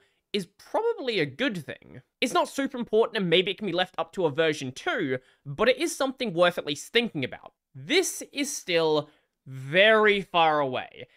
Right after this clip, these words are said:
and we are very, very far away from actually achieving any sort of solution. I expect this protocol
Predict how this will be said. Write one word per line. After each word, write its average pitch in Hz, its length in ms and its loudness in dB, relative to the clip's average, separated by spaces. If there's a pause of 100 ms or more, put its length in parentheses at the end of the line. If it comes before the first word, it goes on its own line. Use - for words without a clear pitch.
(140)
and 214 180 2
we 214 160 6
are 147 180 4 (280)
very, 170 1040 4 (160)
very 202 560 4
far 190 260 4
away 165 240 4
from 170 300 -8
actually 180 580 2
achieving 170 800 -4 (800)
any 262 400 4
sort 196 320 2
of 160 80 4
solution. 151 680 -2 (360)
I - 180 6
expect - 600 -2
this 185 220 -2
protocol 135 640 -4